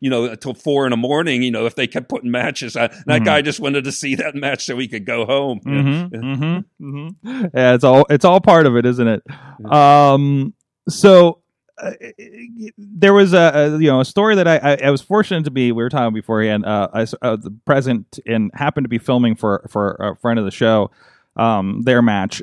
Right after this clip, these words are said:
Speaker 2: and, uh, Mick Foley was involved. And I had heard this story before, actually,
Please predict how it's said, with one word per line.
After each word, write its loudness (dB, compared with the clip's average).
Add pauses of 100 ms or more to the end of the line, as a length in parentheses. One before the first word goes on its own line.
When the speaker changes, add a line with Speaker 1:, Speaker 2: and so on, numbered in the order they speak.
Speaker 2:
and, 0
uh, 0
Mick -2
Foley -2
was -4
involved. -8
And 0
I 2
had 0
heard 0
this -4
story 0
before, 0
actually, -6